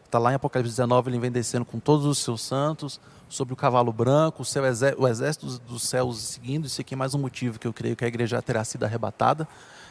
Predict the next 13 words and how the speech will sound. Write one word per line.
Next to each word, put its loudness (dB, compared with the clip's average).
que 0
eu 4
creio 2
que -4
esse, -2
que -2
essa, 0
a -4
igreja 2
ataviada 4
voltando 2
com -2
ele. 2